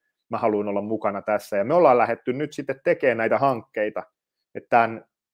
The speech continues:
tän porukan voimin ollaan niinku startattu tätä. Ja nyt sitten kun tulee uusia, niin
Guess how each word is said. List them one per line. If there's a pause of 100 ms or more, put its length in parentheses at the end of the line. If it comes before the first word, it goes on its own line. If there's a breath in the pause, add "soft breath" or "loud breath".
(120)
tän
porukan
voimin
ollaan
niinku
startattu
tätä. (540)
Ja
nyt
sitten
kun
tulee
uusia,
niin